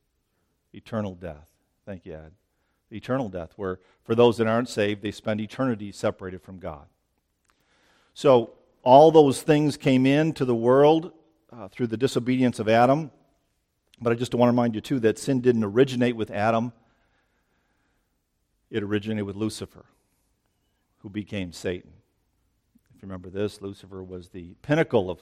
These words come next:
of the angelic host. He was put over all the angels. He was powerful, beautiful, wise.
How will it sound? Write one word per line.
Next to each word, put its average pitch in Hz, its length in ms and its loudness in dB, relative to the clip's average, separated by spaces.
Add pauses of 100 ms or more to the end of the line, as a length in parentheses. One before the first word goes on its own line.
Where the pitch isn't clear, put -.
(160)
of 95 140 -12
the 107 100 -12
angelic 107 440 0
host. 139 440 2
He 110 100 -14
was 101 120 -12
put - 180 0
over 113 260 2
all 117 180 6
the 113 160 -4
angels. 127 680 -2 (440)
He 120 120 -4
was 110 140 -4
powerful, 127 680 4
beautiful, 123 840 0
wise. 120 760 2